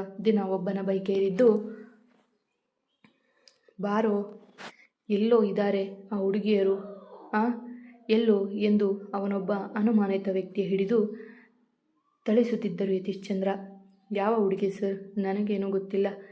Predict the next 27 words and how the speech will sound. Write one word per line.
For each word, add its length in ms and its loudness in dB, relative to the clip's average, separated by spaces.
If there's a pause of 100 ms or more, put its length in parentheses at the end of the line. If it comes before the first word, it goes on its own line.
(440)
ಬಿಡಿ 220 4
ನನ್ನ" 240 4 (300)
ಎಂದು 280 0
ಜೋರು 380 4
ಜೋರಾಗಿ 500 4
ಕೂಗುತ್ತಿದ್ದನವ. 840 -2 (580)
"ನೀನೇ 260 4
ಅಲ್ವೇನೋ 400 2 (540)
ಪ್ರಿಯಾ 260 2
ಅನ್ನೋ 240 -2
ಹುಡುಗಿಯ 420 0
ಲಾಸ್ಟ್ 400 -2
ಸೋಮವಾರ 600 0
ಮನೆಗೆ 320 0
ಡ್ರಾಪ್ 300 -4
ಮಾಡಿದ್ದು, 720 -2 (1120)
ಆಮೇಲೆ 440 4
ಎಲ್ಲೋ 260 6
ಹೋದಳು" 680 2
ಎಂದು 320 0
ಎದುರಿದ್ದ 420 0
ಹುಡುಗನ 420 0
ಚೆನ್ನಾಗೆ 500 0
ಟ್ರೀಟ್ಮೆಂಟ್ 540 -2
ನೀಡಿದರು 360 0
ಯತೀಶ್ 340 -2
ಚಂದ್ರ. 200 -2